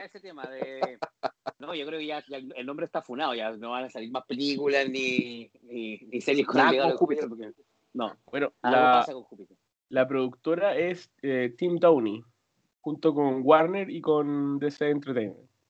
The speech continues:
Speaker 3: Son los tres
Speaker 1: Y
Speaker 3: productores.
Speaker 1: Warner está metido ahí, pues, weón.
Speaker 3: Eh,
Speaker 1: Warner
Speaker 3: y,
Speaker 1: de,
Speaker 3: y
Speaker 1: de
Speaker 3: Tim Downey es la productora de Robert Downey junior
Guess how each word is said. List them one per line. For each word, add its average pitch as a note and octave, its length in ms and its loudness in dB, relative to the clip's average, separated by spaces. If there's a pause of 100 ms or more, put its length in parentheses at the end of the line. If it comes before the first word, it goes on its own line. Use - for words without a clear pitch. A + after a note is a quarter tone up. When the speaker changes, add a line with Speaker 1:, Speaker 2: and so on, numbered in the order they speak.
Speaker 3:
Son C3+ 240 -4
los C#3 120 -4
tres C#3 160 0
Speaker 1:
Y - 40 -8
Speaker 3:
productores. B2+ 260 0
Speaker 1:
Warner C#3 260 -4
está C3+ 380 -6
metido C3 340 -12
ahí, A#2 160 -12
pues, E2+ 160 -20
weón. D#2 200 -20 (440)
Speaker 3:
Eh, A2 220 6
Speaker 1:
Warner A2 380 6
Speaker 3:
y, A2 140 2
Speaker 1:
de, G2 420 -10
Speaker 3:
y - 40 -6
Speaker 1:
de - 60 -10
Speaker 3:
Tim E3+ 260 6
Downey F3 380 6
es D#3+ 340 4 (200)
la C3+ 280 6
productora C#3 520 0
de D3 180 4
Robert D3+ 220 4
Downey D#3+ 340 6
junior D3+ 320 2